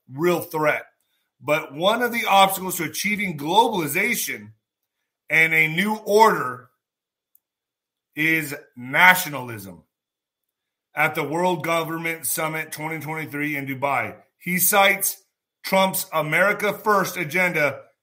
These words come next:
as an obstacle. So we're nothing more than just an obstacle to these people. That's how arrogant these people are.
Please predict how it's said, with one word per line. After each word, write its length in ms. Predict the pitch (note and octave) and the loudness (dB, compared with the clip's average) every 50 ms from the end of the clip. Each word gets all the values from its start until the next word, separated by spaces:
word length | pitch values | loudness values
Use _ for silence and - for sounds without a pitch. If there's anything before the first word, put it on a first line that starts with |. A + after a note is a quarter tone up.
| _ _ | _ _
as 300 | - D3+ E3 E3+ E3 D3+ | 2 4 4 4 4 2
an 140 | E3 E3+ F3 | -2 -4 -2
obstacle. 760 | D#3 F3 F3+ F3+ E3+ F3 - D3+ - C3 A#2+ G2 - - _ _ _ _ _ _ | 2 4 6 6 4 2 -2 -8 -8 -10 -10 -12 -12 -16 _ _ _ _ _ _
So 200 | - - G3+ G#3 | -6 -4 -2 2
we're 200 | A3+ C#4+ F4 E4 | 4 4 4 4
nothing 360 | C4 G#3 G3+ G3 G#3 G#3+ G3 F#3 | 4 2 2 2 2 -2 -2 -2
more 300 | F3+ G3 G#3 A3 G#3+ G#3 | 0 2 2 2 2 2
than 160 | F#3+ F#3 E3 | 0 -4 -4
just 180 | F#3+ F#3+ G3 | -4 -4 -4
an 80 | G#3 G3+ | -4 -4
obstacle 520 | - F#3+ G#3+ B3 C4 A#3+ - F#3+ D#3+ E3 D#3 | 2 4 4 4 4 2 -2 -6 -6 -8 -8
to 60 | C3+ | -8
these 100 | C3+ C3+ | -8 -8
people. 240 | A2+ C#3+ C3+ B2 C#3 | -8 -10 -10 -6 0
That's 220 | D3+ G3 A#3 - C#4 | 0 2 2 4 4
how 200 | B3+ B3 - - | 4 4 2 2
arrogant 400 | F#3+ G#3+ A3+ A3+ G3 F3 F3 D3+ | 2 2 2 2 0 -2 -4 -4
these 140 | D3+ D3+ - | -6 -10 -10
people 320 | - E3+ C#3 D3+ D#3 D#3 E3+ | -10 -12 -12 -8 -4 -2 0
are. 260 | E3 C#3 A#2 - | 0 0 -2 -6